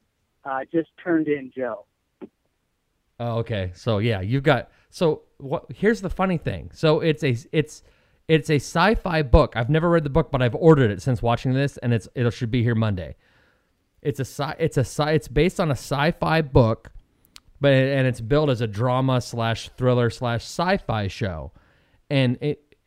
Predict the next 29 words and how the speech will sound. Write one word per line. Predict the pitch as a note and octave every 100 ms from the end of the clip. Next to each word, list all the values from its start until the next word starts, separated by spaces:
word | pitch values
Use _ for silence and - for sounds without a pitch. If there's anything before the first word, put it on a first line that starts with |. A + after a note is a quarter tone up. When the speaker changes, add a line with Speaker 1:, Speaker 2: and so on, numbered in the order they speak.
| - _ -
Speaker 2:
is | D3
there | D#3 D#3+
anything | F#3 A#3 G#3+ F3
other | G#3 B3+
than | G3+ F3+
the |
fact | D#3 D#3+ D3+
that | C#3
it's | B2
a | B2
retelling | A#2+ C3 - C3 C3
of | A2+
history, | G#2 B2+ - A#2
just | B2 -
imagining | A#2+ A#2+ A#2 A#2 B2
it | A#2
as | A2+
something | - A2+ - A2
else? | G#2 A2 C3+ - - _ _ _ - -
There's | D3 C#3+
nothing | D3 D#3 F#3+ G3+ F3+ C3+
yet | C#3 F3+ -
that | D3+
you've | C#3+ B2+
seen | - F3+ E3+ A#2+ A2+ G2+
that | C3 - - -
feels | C#3+ B2
sci-fi, | - D#3 D#3 - F#2+ C2+
right? | F#2 A#2 D#3+